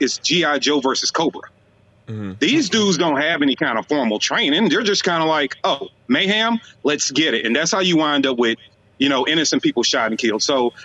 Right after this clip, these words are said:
Speaker 1: I
Speaker 2: Yeah.
Speaker 1: just, it's not to pick on him, but I just wanna drive
Speaker 2: No.
Speaker 1: the point home.
Speaker 2: Mm-hmm.
Speaker 1: Everybody, we, we always discuss about tactics and do this and do that.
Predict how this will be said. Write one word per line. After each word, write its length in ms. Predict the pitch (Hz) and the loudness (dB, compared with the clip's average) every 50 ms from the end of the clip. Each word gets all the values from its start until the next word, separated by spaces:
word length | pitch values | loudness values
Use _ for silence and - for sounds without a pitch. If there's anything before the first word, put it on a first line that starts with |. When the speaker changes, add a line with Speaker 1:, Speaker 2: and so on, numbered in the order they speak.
| - - | -6 -2
Speaker 1:
I 100 | 139 180 | 0 0
Speaker 2:
Yeah. 60 | 185 | 0
Speaker 1:
just, 120 | 226 196 - | 2 2 2
it's 120 | 160 120 | 2 2
not 160 | 180 208 214 196 | 2 0 0 -2
to 60 | 175 | -2
pick 200 | - 220 175 - 147 | -2 -2 0 0 0
on 140 | 127 113 | 0 2
him, 220 | 123 156 147 123 113 | 2 2 2 2 0
but 80 | 104 120 | 0 2
I 80 | 139 | 2
just 120 | 143 131 147 | 0 0 0
wanna 160 | 165 135 120 | 0 -2 -2
drive 320 | - - 120 135 143 151 | -2 -2 0 0 2 2
Speaker 2:
No. 60 | - - | 0 0
Speaker 1:
the 80 | - | -2
point 300 | - - 170 156 147 123 | -2 -2 0 0 0 0
home. 280 | 123 113 101 104 101 92 - - _ _ - | 0 0 0 -2 -2 -6 -8 -16 _ _ -8
Speaker 2:
Mm-hmm. 120 | - 131 | -4 -2
Speaker 1:
Everybody, 400 | 143 185 214 180 196 196 185 185 | 0 0 0 2 2 2 2 2
we, 140 | 175 170 165 | 2 2 2
we 160 | 156 143 147 | 4 2 2
always 320 | 160 170 185 190 190 180 - | 2 2 2 2 2 0 0
discuss 380 | - - - - 185 170 170 | 0 -2 0 -2 -2 0 0
about 340 | 160 147 135 127 117 113 - - _ | -2 0 0 0 0 -2 -2 -4 _
tactics 420 | - 190 147 127 - 123 - - - | -4 -4 -4 -4 -6 -6 -4 -2 -2
and 100 | 117 - | 0 0
do 120 | 151 180 | 2 2
this 200 | 165 160 - - | 2 0 0 0
and 80 | 123 120 | 0 0
do 120 | 139 143 | 2 2
that. 220 | 147 135 107 - | 2 0 -2 -4